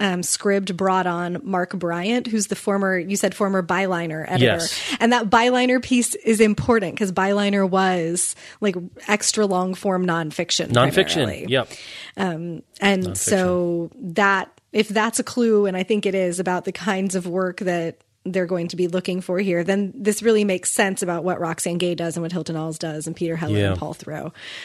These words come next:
Speaker 1: Um,
Speaker 2: Mm-hmm.
Speaker 1: that that's the direction they're going to be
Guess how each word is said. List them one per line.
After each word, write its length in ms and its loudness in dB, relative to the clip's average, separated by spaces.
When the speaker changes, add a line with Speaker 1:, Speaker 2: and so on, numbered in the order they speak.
Speaker 1:
Um, 160 -6
Speaker 2:
Mm-hmm. 520 -2
Speaker 1:
that 80 -2
that's 260 -2
the 160 0
direction 600 0
they're 100 -4
going 300 -4
to 80 -6
be 360 -4